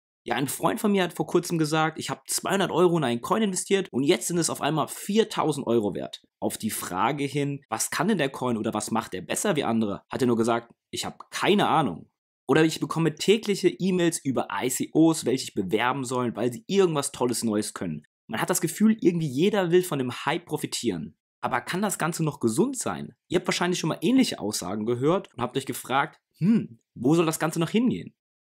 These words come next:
In einem sind wir uns alle klar. Es war ein verrücktes Jahr für die Kryptowährung. Die Reise ging steil nach oben wie eine Rakete. Doch wo geht es in Zukunft hin? Kommt jetzt der große Absturz oder entdecken wir langsam neue Planeten?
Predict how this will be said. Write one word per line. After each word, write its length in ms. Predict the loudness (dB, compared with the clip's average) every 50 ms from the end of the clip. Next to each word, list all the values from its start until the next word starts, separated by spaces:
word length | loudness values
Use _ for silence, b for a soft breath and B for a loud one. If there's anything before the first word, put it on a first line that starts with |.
| _ _ _ -6
In 80 | -4
einem 260 | -4 0 2 4 4
sind 200 | 6 4 2 4 4
wir 80 | 4
uns 120 | 2 2 0
alle 200 | 2 2 2 2
klar. 480 | 0 -6 -8 -8 -8 -10 -12 -16 -18 _ _ _
Es 160 | -8 -6 0
war 80 | 0 0
ein 60 | 0
verrücktes 600 | 0 -2 -2 2 2 2 2 2 0 0 0 0
Jahr 320 | 0 2 2 2 2 -2 -4
für 120 | -4 -4
die 100 | -4 -4
Kryptowährung. 720 | -2 -6 -6 -6 -8 -8 -6 -6 -6 -8 -8 -12 -16 -16 -18 _ _ -6
Die 80 | -4 -2
Reise 320 | -2 0 0 0 0 0
ging 160 | -2 -4 -2 -2
steil 360 | -2 -4 -2 -2 -4 -2 -2
nach 140 | -4 -4 -2
oben 220 | -2 0 0 0
wie 60 | -2
eine 120 | -2 -2 -4
Rakete. 580 | -4 -6 -6 -6 -6 -6 -6 -6 -12 -14 -14 b b b b b
Doch 180 | -6 -4 0
wo 80 | 0 2
geht 160 | 2 2 2
es 80 | 2 -2
in 100 | -2 -4
Zukunft 400 | -4 -6 -4 -4 -4 -6 -6 -8
hin? 240 | -10 -10 -10 -12 _ _ _ _ -8
Kommt 220 | -4 -4 -2 0 0
jetzt 200 | 0 0 0 -2
der 100 | -2 -2
große 380 | -2 0 0 0 0 0 -8 -12 _ -4
Absturz 800 | -4 -4 -4 -4 -10 -4 0 0 0 0 0 -4 -8 -12 -12 _ _ _ 2
oder 160 | 4 6 6
entdecken 340 | 6 2 0 -2 0 2 4
wir 100 | 4 4
langsam 400 | 4 2 -2 -2 -2 0 0 2
neue 200 | 4 4 4 2
Planeten? 600 | 2 0 -2 -2 -2 -2 -4 -6 -8 -12 -12 -14